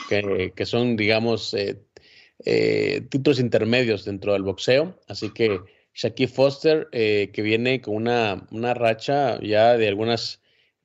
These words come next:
peleas, eh, de o-, nueve peleas ganadas al hilo. Eh, la última fue, eh, el año pasado, en marzo,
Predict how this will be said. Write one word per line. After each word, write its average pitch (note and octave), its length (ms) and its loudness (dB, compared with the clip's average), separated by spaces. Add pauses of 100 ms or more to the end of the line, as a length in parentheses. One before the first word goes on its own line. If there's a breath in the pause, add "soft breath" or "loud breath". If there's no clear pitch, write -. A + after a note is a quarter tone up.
peleas, A2 600 2
eh, G2 1080 -4
de G#2 340 -2
o-, B2+ 220 2
nueve C#3 220 2
peleas A#2+ 400 0
ganadas A2 380 -4
al G#2+ 140 -4
hilo. D#3+ 380 -2 (540)
Eh, G#2+ 200 -2
la G#2 140 4
última A2+ 380 0
fue, G#2+ 760 0 (220)
eh, G2 640 0 (140)
el G#2+ 120 -2
año A#2+ 200 0
pasado, A#2+ 320 0
en A2 140 -2
marzo, A#2 560 -4